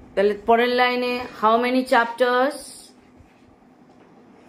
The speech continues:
সিদ্ধান্ত শিরোমণির আছে four chapters। নেক্সট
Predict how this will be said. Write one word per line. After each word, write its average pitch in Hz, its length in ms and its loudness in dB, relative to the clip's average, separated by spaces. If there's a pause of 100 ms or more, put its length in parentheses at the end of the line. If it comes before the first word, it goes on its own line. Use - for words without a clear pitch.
(340)
সিদ্ধান্ত 233 380 -2 (120)
শিরোমণির 247 520 2
আছে 247 160 -2 (220)
four 226 160 4 (140)
chapters। 160 520 -6 (3500)
নেক্সট 226 300 -2